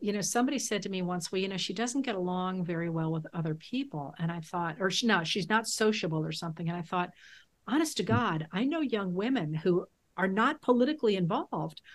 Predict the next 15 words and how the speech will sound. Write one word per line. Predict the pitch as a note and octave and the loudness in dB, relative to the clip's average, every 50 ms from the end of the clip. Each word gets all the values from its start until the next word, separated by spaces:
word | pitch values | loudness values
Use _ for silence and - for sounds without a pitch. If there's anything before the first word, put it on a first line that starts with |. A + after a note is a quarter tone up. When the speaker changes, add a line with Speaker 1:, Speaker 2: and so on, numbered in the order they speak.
| - - _ _ _ | -20 -20 _ _ _
Speaker 1:
who | - - A#3+ | 0 2 4
talk | A3 - B3 C4+ D#4 D4+ | 6 8 8 8 8 6
about | D#4 C4+ C4 A#3 | 4 2 4 4
how | - A#3+ | 4 4
much | A3+ A#3+ A3+ - - | 2 2 2 0 0
they | A#3 A3 | 2 2
love | A3 G#3 G#3+ A#3 B3+ A#3 | 4 4 4 4 4 4
Kamala. | B3 A3 G#3+ A3+ C4+ D#4 F#4+ F4+ C#4 - - - - _ _ _ _ _ _ _ _ _ _ _ _ _ - | 6 6 6 6 4 2 0 -2 -2 -4 -6 -10 -16 _ _ _ _ _ _ _ _ _ _ _ _ _ -6
And, | A3 A3 A3 A3 G#3+ A3 A3 - - - - - | -4 -4 -2 -2 -4 -6 -8 -4 -2 0 4 8
and | G3 G3+ - G3+ G3+ G#3+ G#3+ G#3+ - _ _ _ _ _ _ _ | 8 8 8 8 2 -2 -4 -10 -14 _ _ _ _ _ _ _
Speaker 2:
<laughs> | _ _ _ _ - - - - - | _ _ _ _ -4 -4 -4 -2 2
Speaker 1:
you | F#3+ A#3+ | 6 6
know, | A#3 A#3+ A3+ A3 | 8 8 8 6
I, | A3+ A3+ A3+ - | 4 2 2 0
I, | - G3 G3 | 0 0 -2